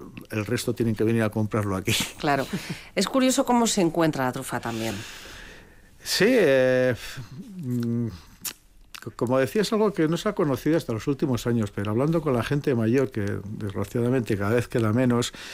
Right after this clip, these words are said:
Speaker 1: y, no sé, ese silo de sabiduría, no hemos sabido co-, conservarlo, que lo deberíamos haber hecho, y con lo que nos,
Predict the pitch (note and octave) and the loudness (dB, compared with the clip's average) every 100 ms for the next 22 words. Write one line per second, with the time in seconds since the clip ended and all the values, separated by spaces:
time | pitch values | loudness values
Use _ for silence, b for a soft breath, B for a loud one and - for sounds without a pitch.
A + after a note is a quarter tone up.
0 | B B B - - A1+ A1 G#1+ A#1 A1+ | B B B -16 -6 -4 -4 -4 -6 -6
1 | - A2 - - - - A#2 G#2 - - | -6 -6 -6 -10 -12 -8 -6 -6 -6 -6
2 | - - C#3 - C#3 C#3 B2 B2+ B2 A#2 | -2 0 0 2 4 4 4 4 4 4
3 | A#2+ D3 D3+ A#2+ B2+ C#3 C#3+ C3+ B2 C3 | 4 6 6 4 4 2 2 0 0 2
4 | C3 C#3 A#2+ C3 B2+ A2 B2 - A2+ B2 | 4 4 2 2 2 2 0 0 0 2
5 | E3+ D3+ D3 F3 D#3+ G2+ A2 G#2 G#2+ A2 | 2 4 4 4 2 0 -2 0 0 0
6 | A2+ A2+ B2+ B2 B2 A#2+ C#3+ D#3 C#3+ - | 0 0 0 -2 -2 0 2 0 -2 0
7 | A2+ G#2 G#2+ G#2 - - | 0 0 0 -2 -4 -10